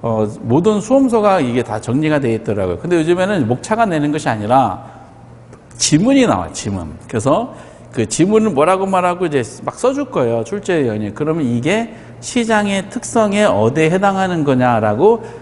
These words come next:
머릿속에 연결시킨 다음에 이게 O구나 X구나라고를 판단할 수 있으셔야 돼요. 우선 빈도가 높은 게 시장은 이제 국지성입니다.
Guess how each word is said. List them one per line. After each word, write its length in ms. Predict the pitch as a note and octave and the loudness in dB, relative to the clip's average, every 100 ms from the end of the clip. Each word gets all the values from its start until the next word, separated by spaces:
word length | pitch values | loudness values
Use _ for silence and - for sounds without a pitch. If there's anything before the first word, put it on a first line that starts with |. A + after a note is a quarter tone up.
| - | -12
머릿속에 520 | - A2+ E3+ - E3 D3 | 0 2 2 2 2 4
연결시킨 640 | A2+ C3+ D#3 E3 F3 D#3 | 4 2 0 -2 -2 0
다음에 400 | B2+ A2 B3 B3+ | 2 4 4 2
이게 220 | - B2+ | 0 0
O구나 640 | A2+ G#2 B2 C#3 C3 C#3 A2+ | 2 4 2 4 2 2 2
X구나라고를 960 | G2 - A#2+ A#2+ A#2+ G#2 G#2 C3+ G#3+ - - - | -2 -2 -2 0 2 2 0 0 -2 -4 -18 -8
판단할 500 | - C4 B3 A3+ G#3+ | 0 2 2 2 0
수 140 | A3 | -2
있으셔야 480 | B2+ A#2+ G#2+ A2+ G2+ | -2 0 2 2 2
돼요. 420 | G2+ G2+ G#2+ F2 - - - - - - - - - - | 2 2 2 0 -10 -18 -20 -20 -20 -20 -20 -20 -20 -2
우선 160 | C#3+ C3+ | 0 2
빈도가 560 | D#3+ G#3+ A#3 A3+ G#3+ | 4 4 4 4 4
높은 360 | D3 - A3+ A3 | 2 0 -2 0
게 560 | D3 C3 C3+ A2 F2 E2 - - - - - - - - - - - - - - - - - - - - - - - - - - - - - - - - - - | 2 2 2 0 -4 -10 -18 -20 -20 -20 -20 -18 -18 -18 -18 -20 -16 -18 -16 -20 -18 -18 -18 -18 -16 -14 -16 -16 -16 -16 -16 -16 -16 -16 -18 -16 -16 -14 -14 -14
시장은 640 | - A#3 A3 A3 G#3 A3+ G#3 | -4 0 2 4 4 2 0
이제 120 | D3 | 0
국지성입니다. 960 | - D3+ C4 B3+ G#3+ D3 A2+ G2 F2+ | -2 -4 0 0 2 2 0 -2 -8